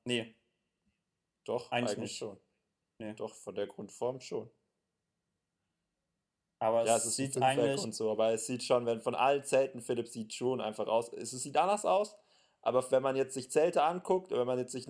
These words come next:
Speaker 2: vorstellen möchte, wie es in etwa aussieht, sieht schon so aus wie das von Heimplanet.
Speaker 1: Ähm, vielleicht. Eigentlich nicht,
Speaker 2: Ist ja
Speaker 1: aber
Speaker 2: keine Kritik.
Speaker 1: Nee, aber
Speaker 2: Wir
Speaker 1: ich
Speaker 2: können's
Speaker 1: finde
Speaker 2: ja
Speaker 1: nicht, dass du recht hast.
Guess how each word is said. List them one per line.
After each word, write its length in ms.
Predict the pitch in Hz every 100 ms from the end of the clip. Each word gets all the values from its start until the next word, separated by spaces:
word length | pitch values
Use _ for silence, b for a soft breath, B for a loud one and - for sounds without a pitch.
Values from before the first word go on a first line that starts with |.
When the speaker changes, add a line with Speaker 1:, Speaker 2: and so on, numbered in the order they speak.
| 117
Speaker 2:
vorstellen 460 | - 165 - 156
möchte, 240 | 147 156 -
wie 60 |
es 100 | 127
in 80 | -
etwa 300 | 131 143 123
aussieht, 360 | 151 160 147 - _
sieht 220 | 127 113
schon 260 | 147 151
so 100 | 131 117
aus 220 | 127 127
wie 60 |
das 160 | 120 117
von 160 | - 107
Heimplanet. 560 | 113 107 - - - _ _ _ _ _ _ _ _ _ _ _ _ _ _ _ _ _ - - _ _ _ _ _ _ _ _ _ _ _ _ -
Speaker 1:
Ähm, 640 | 131 127 127 123 123 123 120 _ _ _ _ _ _ _ _
vielleicht. 680 | - 117 107 113 - - - _ _ -
Eigentlich 320 | 120 127 -
nicht, 240 | 143 156
Speaker 2:
Ist 60 | -
ja 60 | 123
Speaker 1:
aber 100 | -
Speaker 2:
keine 180 | 165 151
Kritik. 540 | 156 185 240 - - -
Speaker 1:
Nee, 280 | 131 170 202
aber 140 | 135
Speaker 2:
Wir 60 | 135
Speaker 1:
ich 60 |
Speaker 2:
können's 160 | - 170
Speaker 1:
finde 80 | 151
Speaker 2:
ja 60 |
Speaker 1:
nicht, 100 | 139
dass 160 | 170 147
du 80 | 113
recht 320 | 131 196 -
hast. 360 | 101 98 -